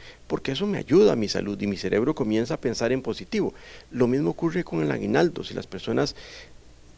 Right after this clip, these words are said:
piensan en términos de que un ahorro de mil pesos a la semana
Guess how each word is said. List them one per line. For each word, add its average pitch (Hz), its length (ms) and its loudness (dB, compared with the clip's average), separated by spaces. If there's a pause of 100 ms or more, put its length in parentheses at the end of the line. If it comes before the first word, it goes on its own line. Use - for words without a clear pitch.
(120)
piensan 143 380 4
en 98 100 -2
términos 135 240 4
de 104 100 0
que - 220 -4 (440)
un 170 200 8
ahorro 147 300 10
de 98 60 2
mil 131 180 4
pesos 147 300 2
a 151 60 2
la 127 100 2
semana 123 400 2